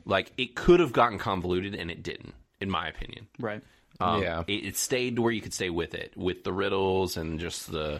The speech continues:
Speaker 2: 'Cause it wasn't a full-blown mystery. Obviously, we knew it was the Riddler.
Speaker 1: Yeah.
Speaker 2: Like, we didn't know what he looked like.
Speaker 1: Right.
Speaker 2: But
Speaker 1: Well, and you
Speaker 3: Well,
Speaker 1: are,
Speaker 3: 'cause
Speaker 1: like
Speaker 3: there were a couple times where they teased. They're like, "Is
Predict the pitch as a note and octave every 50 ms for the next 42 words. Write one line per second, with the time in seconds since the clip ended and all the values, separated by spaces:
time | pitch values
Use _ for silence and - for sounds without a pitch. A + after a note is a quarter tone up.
0 | - - - F#3 F3 G#3 G3 G3 E3+ F3 C#3 B2 - - D#3 C#3+ C#3 C3 B2+ A#2
1 | A2 G#2+ G#2 G#2+ A#2+ A#2+ - - - F#2 F#2+ G#2+ A2 A2 G#2+ G#2+ G#2+ - G#2+ G#2
2 | G#2+ G#2+ G2+ F#2+ F#2+ G2 G#2 G2+ F#2+ G2 G2+ G2+ G2 - G2 F#2 - G#2 F#2 D#2+
3 | - F#2+ G2 G2+ G2+ G2+ G2+ G#2 - A#2+ C#3 C#3 C#3 C#3 B2 B2+ B2+ B2 A#2+ A#2
4 | A2 A#2 A#2+ A2+ G#2+ F#2 G2 A2 E3 A3 - - - - - - - - - -
5 | F2+ E2 D#2+ D#2+ D#2+ E2 - - - - A2+ C3+ D#3+ E3 D#3+ D#3+ D#3+ E3 E3+ F#3+
6 | G3 G3 F#3+ F#3 F3 C3+ B2+ F#3 F3+ F3 F#3 F#3 F#3+ F#3+ E3 D3+ - - C#3+ B2
7 | C3 B2+ A#2 - B2 A2+ A2+ A2 G#2+ G2 F#2+ F2 F#2+ G2+ G2 F#2 F2+ F2 E2+ -
8 | _ - - - A#2 G#2+ G2 F#2 F2+ F2 E2 D#2 - F2+ E2+ D#2+ D#2 D2+ - -
9 | G2 F#2+ E2